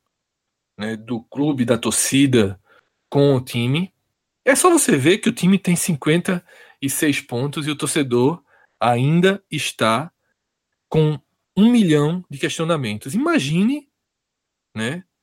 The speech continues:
um time em colapso, né? Como, que, que ambiente, é, a gente estaria analisando agora.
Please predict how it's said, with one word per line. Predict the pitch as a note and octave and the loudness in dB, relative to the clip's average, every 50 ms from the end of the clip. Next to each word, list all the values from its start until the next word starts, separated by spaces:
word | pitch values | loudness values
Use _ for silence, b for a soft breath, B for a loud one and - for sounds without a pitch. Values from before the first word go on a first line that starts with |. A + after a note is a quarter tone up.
| _ _ | _ _
um | - D3+ | -14 -14
time | C3 - - D3 D3 E3 | -12 -10 -8 -6 -6 -6
em | D#3 | -4
colapso, | - F#3+ F3+ D3+ A2 G2+ F2+ - - - - - G2 _ _ _ _ _ _ _ _ _ | 0 0 0 0 0 -4 -6 -8 -12 -18 -18 -20 -20 _ _ _ _ _ _ _ _ _
né? | G#2 A2 B2 _ | -20 -20 -20 _
Como, | - D3 D3+ E3+ F3+ F3+ F3+ - - _ _ _ _ | -12 -10 -8 -8 -8 -8 -10 -10 -14 _ _ _ _
que, | - D#3 C3+ | -20 -20 -18
que | _ - F#3+ | _ -2 -2
ambiente, | G3+ A3+ A#3 G#3+ D#3 C3+ C3+ C#3 C3+ - F#3 E3 _ _ _ _ _ _ _ _ _ b b b b b b - | -2 -2 -2 -2 -4 -2 -4 -6 -8 -10 -12 -14 _ _ _ _ _ _ _ _ _ b b b b b b -14
é, | G2+ G2+ G2 F#2+ F#2 F2+ F2 F2 F2 F2 - - - - - _ _ _ _ _ _ _ _ _ - | -10 -10 -8 -8 -10 -10 -10 -10 -12 -12 -14 -16 -18 -18 -20 _ _ _ _ _ _ _ _ _ -2
a | B2+ | -2
gente | B2 A#2+ C#3 C#3 | 2 2 0 2
estaria | - D3+ B2+ A2+ A2+ A2+ B2+ | 4 4 4 4 4 4 4
analisando | C3 C3 C3+ C3+ C3+ B2 A2 A#2 A#2 B2 C#3+ | 4 4 4 4 4 2 2 0 2 2 2
agora. | C#3+ A#2 G2 D#2+ D2+ F2 G2+ - | 2 2 0 0 -2 -4 -6 -8